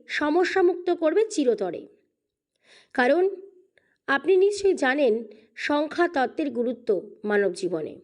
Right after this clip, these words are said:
মহাবিশ্ব থেকে আসা এই বিশেষ সংকেত, এই বিশেষ বার্তা আপনার কাছে আশীর্বাদ স্বরূপ। আগামী নয়ই সেপ্টেম্বর, যেহেতু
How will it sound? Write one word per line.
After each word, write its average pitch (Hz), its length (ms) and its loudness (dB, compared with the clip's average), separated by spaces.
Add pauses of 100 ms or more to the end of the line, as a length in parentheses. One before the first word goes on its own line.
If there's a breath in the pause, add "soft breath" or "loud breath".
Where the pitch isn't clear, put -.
(880 soft breath)
মহাবিশ্ব 359 520 2
থেকে 381 220 0
আসা 330 340 2
এই 330 60 0
বিশেষ 277 340 -4
সংকেত, 226 640 -2 (440)
এই 247 120 -4
বিশেষ 226 360 -6
বার্তা 196 500 -6 (720)
আপনার 226 340 -4
কাছে 294 240 -2
আশীর্বাদ 190 520 -2
স্বরূপ। 165 340 -8 (760 loud breath)
আগামী 269 540 0 (460)
নয়ই 262 420 0
সেপ্টেম্বর, 185 800 -2 (880 soft breath)
যেহেতু 254 640 0